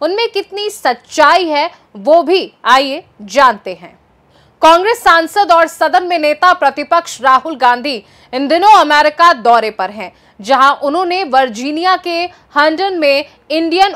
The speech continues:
ओवरसीज कांग्रेस से जुड़े लोगों को संबोधित किया। साथ ही जॉर्ज टाउन यूनिवर्सिटी में छात्रों से बातचीत की। वहीं इस दौरान राहुल गांधी ने कहा,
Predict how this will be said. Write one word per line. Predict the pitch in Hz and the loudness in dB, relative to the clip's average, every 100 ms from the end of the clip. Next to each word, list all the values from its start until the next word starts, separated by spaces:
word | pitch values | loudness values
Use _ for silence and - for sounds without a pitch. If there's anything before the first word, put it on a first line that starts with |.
| - | 0
ओवरसीज | 285 285 294 277 - 330 381 - | 0 2 0 -2 -8 -4 -4 -2
कांग्रेस | 277 269 277 330 339 | 2 2 0 -6 -6
से | - 262 | -2 -4
जुड़े | 247 240 247 247 | -4 -6 -2 -2
लोगों | 226 269 277 359 | 0 -2 0 -2
को | 339 302 330 | 0 -2 -2
संबोधित | - 254 220 233 220 214 _ | -4 -4 -2 -6 -6 -10 _
किया। | 202 175 - _ _ _ | -6 -6 -8 _ _ _
साथ | - 294 339 | 0 4 4
ही | 359 349 381 | 2 -2 -4
जॉर्ज | 254 277 302 349 - - | 0 2 4 2 -2 0
टाउन | 277 330 302 | 0 0 -4
यूनिवर्सिटी | 254 247 247 247 302 294 339 | -4 0 0 0 -4 -8 -6
में | 311 330 | -2 -4
छात्रों | 320 294 247 - 302 | -4 -2 -2 -4 -10
से | 285 285 285 | -8 -6 -6
बातचीत | 214 220 214 - 285 254 | -2 -4 -4 -10 -14 -12
की। | 254 269 _ _ _ | -14 -14 _ _ _
वहीं | 214 269 349 | -2 0 0
इस | 277 | 2
दौरान | 320 320 330 403 269 | 4 6 6 4 2
राहुल | 262 262 330 | 2 2 0
गांधी | 285 262 262 339 | 0 0 0 -6
ने | 359 | -4
कहा, | 240 220 214 | -2 0 0